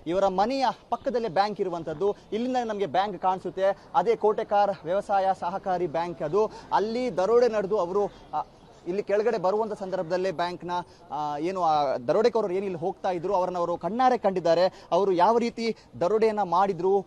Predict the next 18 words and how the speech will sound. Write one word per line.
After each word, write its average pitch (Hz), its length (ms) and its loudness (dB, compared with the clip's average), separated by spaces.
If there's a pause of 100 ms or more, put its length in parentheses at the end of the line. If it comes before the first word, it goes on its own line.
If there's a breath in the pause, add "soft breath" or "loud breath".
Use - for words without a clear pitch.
(160)
ಯಾವ 233 240 8
ತರ 262 120 4
ಎಸ್ಕೇಪ್ 220 480 -2
ಆಗಿದ್ರು, 180 500 0 (180 loud breath)
ಆ, 156 200 2
ಅವರ 175 160 2
ಕೈಯಲ್ಲಿ 220 320 -2
ಏನೆಲ್ಲ 311 260 0
ಇತ್ತು, 202 460 2 (140 loud breath)
ಈ 214 60 -2
ಬಗ್ಗೆ 196 260 0
ಇವ್ರು 190 140 0
ಏನ್ 196 120 -4
ಹೇಳ್ತಾರೆ, 170 260 -4
ನಾನು 170 140 -6
ಮಾತನಾಡಿಸ್ತಾ 185 360 -4
ಹೋಗ್ತೀನಿ. 160 340 -6
ಅಮ್ಮ, 180 160 -4